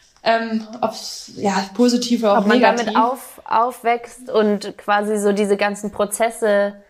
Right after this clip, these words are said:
Speaker 2: von Anfang an nativ lernt oder ob man mit vierundzwanzig noch mal alles umkrempeln muss. Ja.
Speaker 1: Genau, ja. Also ich muss sagen, ich, also jetzt im Nachhinein, ich meine, ich komme jetzt damit klar und so,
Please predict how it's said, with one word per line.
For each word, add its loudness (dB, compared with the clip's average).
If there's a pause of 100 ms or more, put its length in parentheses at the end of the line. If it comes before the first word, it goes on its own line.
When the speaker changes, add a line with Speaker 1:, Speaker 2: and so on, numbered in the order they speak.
(280)
Speaker 2:
von -2
Anfang 0
an 0
nativ 0
lernt 0
oder 0
ob -6
man 0
mit -2
vierundzwanzig 0
noch -4
mal 0
alles -2
umkrempeln 0
muss. -2
Ja. 2
Speaker 1:
Genau, 2
ja. -2 (240)
Also 0
ich -2
muss -2
sagen, 0
ich, -4 (500)
also 0
jetzt -2
im -4
Nachhinein, 0
ich -8
meine, 0
ich -8
komme 0
jetzt 0
damit -2
klar 2
und -2
so, 0